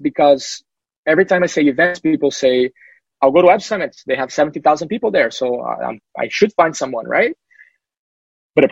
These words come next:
problem is there are seventy thousand people there, and trying to get to the people that you really wanna talk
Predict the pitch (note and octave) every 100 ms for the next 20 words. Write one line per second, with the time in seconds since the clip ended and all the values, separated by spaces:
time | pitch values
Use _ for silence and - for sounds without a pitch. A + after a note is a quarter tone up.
0 | G3 B3+ A3 G3 F3+ - C#3 C3 - B3
1 | G#3 G3+ G3+ F#3 G3+ G#3 F#3 D#3 C3+ C3
2 | C3 - D3 C#3 C#3 C#3 - - F#3 A3
3 | G#3+ F3 F3+ D#3+ D#3+ F3 E3+ E3 D3 C#3
4 | C3 F3+ G#3+ F#3+ E3 - D3+ D3